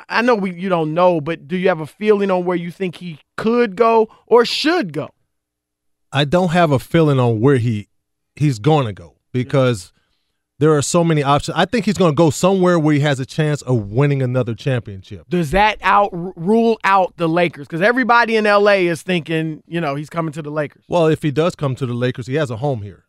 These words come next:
Speaker 2: So, a-, and he wants to get in. He, he has stuff that he's doing entertainment-wise. So that would be the motivation to come here to L A.
Speaker 1: Not to win.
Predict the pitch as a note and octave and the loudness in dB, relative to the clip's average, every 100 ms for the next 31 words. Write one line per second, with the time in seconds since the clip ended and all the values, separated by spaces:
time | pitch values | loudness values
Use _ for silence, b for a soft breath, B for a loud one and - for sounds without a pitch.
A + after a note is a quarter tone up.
0 | _ C3+ B2 A#2 B2 B2 C3 C3 C3+ C#3+ | _ -6 -6 -6 -6 -6 -4 -4 -2 -4
1 | - A#2 C#3 C3 A#2 C3+ - C#3+ D3+ D3+ | -6 -4 -2 -2 -6 -14 -10 -4 -2 -2
2 | B2 _ _ - - D3 - - C3 C#3 | -4 _ _ -20 -2 -2 -2 -4 -2 -2
3 | A2+ C#3 C3+ - D3 C3+ E3 D3+ G#2 G2 | -2 -2 -2 -2 -2 0 -2 -4 -4 -12
4 | F#2 - _ _ _ _ _ _ - D3 | -16 -16 _ _ _ _ _ _ 0 0
5 | A#2+ D3 F#3+ E3 E3+ D#3 D3 D3 C3+ C3 | 0 0 0 0 0 0 0 0 0 -2
6 | C3 B2 G#2 _ _ - - C#3 A#2+ B2+ | -4 -6 -18 _ _ -10 -4 -4 -2 -4
7 | A#2 B2 A#2 A#2+ - G2 D#3+ D3+ E3 A2 | -4 -4 -2 0 -2 -2 -8 -8 -10 -12